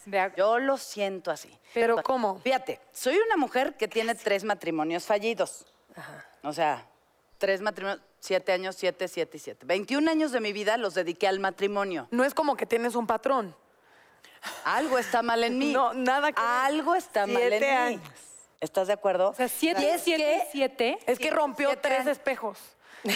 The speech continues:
Speaker 1: Ok.
Speaker 3: Le cayeron
Speaker 2: A huevo.
Speaker 3: tres maldiciones.
Speaker 2: No, pero en serio, desde el corazón,
Speaker 3: Qué mala.
Speaker 2: les digo desde el
Speaker 1: Ok.
Speaker 2: corazón, en este... Está muy triste tener tres matrimonios fallidos. Es
Speaker 3: ¿Y
Speaker 2: como,
Speaker 3: no?
Speaker 2: ¿y yo en qué la regué o en qué no la regué? Sí la regué.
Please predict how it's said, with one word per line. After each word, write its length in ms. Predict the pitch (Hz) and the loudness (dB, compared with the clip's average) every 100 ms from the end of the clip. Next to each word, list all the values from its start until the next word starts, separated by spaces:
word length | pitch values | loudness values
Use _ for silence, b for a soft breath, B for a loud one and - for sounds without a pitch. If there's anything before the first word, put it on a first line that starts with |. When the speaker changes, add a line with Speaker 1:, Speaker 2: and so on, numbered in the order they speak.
| 226 | 0
Speaker 1:
Ok. 120 | 233 220 262 | 2 2 2
Speaker 3:
Le 100 | 254 | 0
cayeron 380 | 247 233 240 214 | 2 2 2 2
Speaker 2:
A 40 | |
huevo. 140 | 208 214 | 2 2
Speaker 3:
tres 200 | 240 233 | 2 0
maldiciones. 560 | 262 254 294 262 - | 0 0 0 0 -2
Speaker 2:
No, 260 | 254 311 311 | 0 2 2
pero 140 | 294 294 | 2 2
en 80 | 311 | 2
serio, 320 | 339 330 254 | 0 2 2
desde 300 | 214 240 226 | 2 0 0
el 120 | 240 | -2
corazón, 520 | 240 247 240 226 294 269 | 0 2 2 2 0 0
Speaker 3:
Qué 60 | |
mala. 80 | 156 | -2
Speaker 2:
les 160 | 214 202 | 0 0
digo 200 | 240 285 | 2 2
desde 220 | 285 202 | 2 2
el 60 | 202 | 0
Speaker 1:
Ok. 60 | 196 | 2
Speaker 2:
corazón, 440 | 185 180 214 190 - B B | 0 2 0 -2 -10 B B
en 180 | 208 | 0
este... 440 | 262 - 359 349 - - - - _ _ _ _ _ _ - - | 0 0 0 2 -2 -10 -20 -20 _ _ _ _ _ _ -14 -6
Está 280 | - - 247 | -4 -2 0
muy 220 | 320 320 | 2 2
triste 560 | 320 294 349 - 226 170 | 2 0 0 2 2 2
tener 340 | - 202 208 | 0 -2 -2
tres 240 | - 240 233 | 0 0 0
matrimonios 640 | 254 247 214 202 214 220 | -2 0 0 0 -4 -4
fallidos. 600 | - 185 226 233 165 - | -2 0 0 0 0 -4
Es 100 | 175 | -6
Speaker 3:
¿Y 60 | 226 | -2
Speaker 2:
como, 180 | 240 240 | 0 0
Speaker 3:
no? 60 | |
Speaker 2:
¿y 140 | 220 202 | -2 0
yo 240 | 226 240 | 2 2
en 140 | 247 233 | 0 0
qué 120 | 226 | 0
la 120 | 226 | 2
regué 360 | 214 196 208 214 | 2 2 2 2
o 220 | 190 175 | 2 0
en 140 | 170 | -2
qué 160 | 160 202 | -2 0
no 120 | 208 | 2
la 140 | 208 | 2
regué? 400 | 196 185 180 170 - B B B B B - | 2 2 2 0 -2 B B B B B -8
Sí 180 | - | 0
la 120 | 233 214 | 2 2
regué. 320 | 175 135 | 2 -2